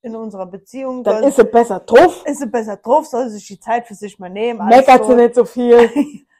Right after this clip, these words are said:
Speaker 1: Aber, äh, ist jetzt nichts für mich. Ich bin ja ein echter Kerl.
Speaker 2: Was soll ich denn damit?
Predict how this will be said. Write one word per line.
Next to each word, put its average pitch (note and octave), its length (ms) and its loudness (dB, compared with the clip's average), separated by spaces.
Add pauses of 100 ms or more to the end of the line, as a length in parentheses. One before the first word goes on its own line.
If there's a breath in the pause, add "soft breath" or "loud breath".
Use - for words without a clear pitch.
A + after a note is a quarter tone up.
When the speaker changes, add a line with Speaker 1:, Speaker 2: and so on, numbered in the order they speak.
(140)
Speaker 1:
Aber, G3 360 -6 (140)
äh, C3 180 -20
ist - 140 -20
jetzt - 180 -20
nichts - 160 -20
für - 80 -20
mich. - 400 -20 (480)
Ich - 80 -20
bin - 120 -20
ja D3 60 -20
ein - 100 -20
echter - 260 -20
Kerl. - 320 -20
Speaker 2:
Was - 140 -20
soll - 200 -20
ich F#3+ 120 -18
denn F#3+ 100 -14
damit? - 420 -20